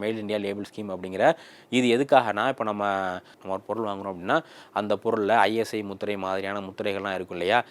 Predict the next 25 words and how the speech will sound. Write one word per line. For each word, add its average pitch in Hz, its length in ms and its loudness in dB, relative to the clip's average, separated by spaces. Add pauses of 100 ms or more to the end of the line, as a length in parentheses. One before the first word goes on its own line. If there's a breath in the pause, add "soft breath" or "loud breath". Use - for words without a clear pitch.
(220 loud breath)
அதே 127 320 6
மாதிரி 123 480 0 (160)
Made 113 160 2
in 110 180 -4
India 113 200 2 (420 loud breath)
Label 113 380 4
Scheme 113 220 -4
அப்படிங்கிற 95 260 -4
இந்த 113 340 0
ஒரு 104 140 0
ஸ்கீமை 98 460 -6
ஆகஸ்ட் 113 640 2
பதினெட்டாம் 101 500 -2
தேதி 104 200 -2
வந்து 101 180 -4
அறிமுகப்படுத்தியிருக்காங்க. 95 920 -4 (460 loud breath)
அ, 98 260 8
இது 120 260 0 (100)
எதுக்காகனா, 110 720 4
இப்ப 120 200 -2
இந்தியாவிலே 131 480 0
நிறைய 110 360 0
ப்ராடக்ட் 107 380 2
வந்து 110 180 -2
உள்நாட்டிலே 113 440 -2